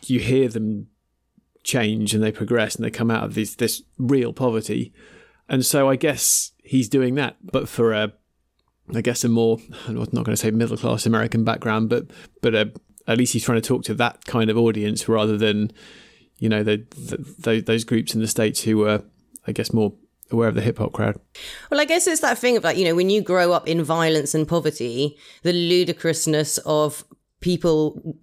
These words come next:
Speaker 2: you know, higher up the class food chain being angry at you saying something, but not being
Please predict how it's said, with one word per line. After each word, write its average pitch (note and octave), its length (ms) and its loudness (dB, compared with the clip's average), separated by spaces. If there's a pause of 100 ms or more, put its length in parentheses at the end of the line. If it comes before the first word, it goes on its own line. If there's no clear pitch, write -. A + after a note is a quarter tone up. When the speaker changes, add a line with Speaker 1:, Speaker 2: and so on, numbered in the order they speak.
(260)
Speaker 2:
you F3+ 60 0
know, D3 180 2
higher D#3 380 2
up C#3+ 120 -2
the D3 560 2
class D#3+ 340 0
food E3 240 0
chain C#3+ 460 0
being D#3+ 260 2
angry D#3 480 2
at C#3 80 -2
you D3+ 160 -2
saying D3+ 560 2
something, C3+ 600 -2
but D3 180 -4
not D#3 240 -2
being D3+ 360 0